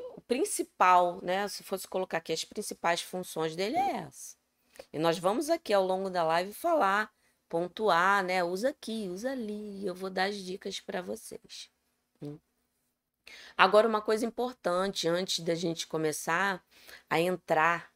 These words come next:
né? Como utilizar, eu já dei aqui, né, os, alguns, é, procedimentos pra vocês que devem ser seguidos.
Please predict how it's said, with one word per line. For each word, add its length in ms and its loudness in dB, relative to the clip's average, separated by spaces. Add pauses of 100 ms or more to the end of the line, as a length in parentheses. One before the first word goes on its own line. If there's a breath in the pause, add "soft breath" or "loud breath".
(160)
né? 340 -2 (120)
Como 400 6
utilizar, 840 0 (320 loud breath)
eu 80 -6
já 140 4
dei 240 2
aqui, 380 -4
né, 220 0
os, 200 -6 (160)
alguns, 680 -4 (380)
é, 420 -6 (720 loud breath)
procedimentos 880 2
pra 180 -2
vocês 580 0
que 120 -8
devem 320 0
ser 180 -8
seguidos. 800 -8